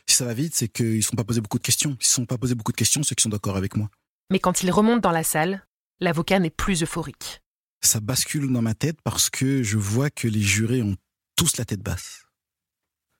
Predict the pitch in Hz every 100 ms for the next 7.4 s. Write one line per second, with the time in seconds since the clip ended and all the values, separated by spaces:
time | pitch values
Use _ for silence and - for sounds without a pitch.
0 | - - - - _ 95 117 113 147 165
1 | 127 120 123 - 127 113 139 170 - -
2 | 117 - - 123 113 131 127 151 131 117
3 | 107 101 87 - _ _ _ _ _ _
4 | 98 120 139 117 107 98 104 131 - _
5 | _ _ _ _ _ _ - - 139 -
6 | _ - - 110 101 - - - 107 -
7 | - - - 120